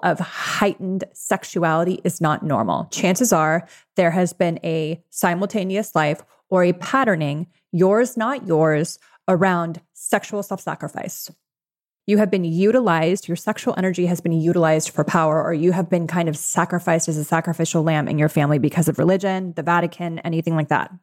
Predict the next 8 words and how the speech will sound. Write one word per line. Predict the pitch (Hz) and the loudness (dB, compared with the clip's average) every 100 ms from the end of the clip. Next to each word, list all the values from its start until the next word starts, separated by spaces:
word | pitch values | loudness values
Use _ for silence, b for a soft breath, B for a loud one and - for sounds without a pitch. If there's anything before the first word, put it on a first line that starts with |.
| - | -10
okay? | 170 185 226 b b b | -2 0 0 b b b
Catholicism, | - 196 185 180 175 175 165 | -2 0 2 -2 -4 -4 -2
dark | 165 170 | -2 0
religion, | 175 170 165 165 165 160 160 | 0 0 0 -2 -4 -4 0
whatever, | 170 156 - - | 0 2 0 -2
it | 175 | 0
doesn't | 170 - | 0 2
matter | 175 92 101 | 0 0 -2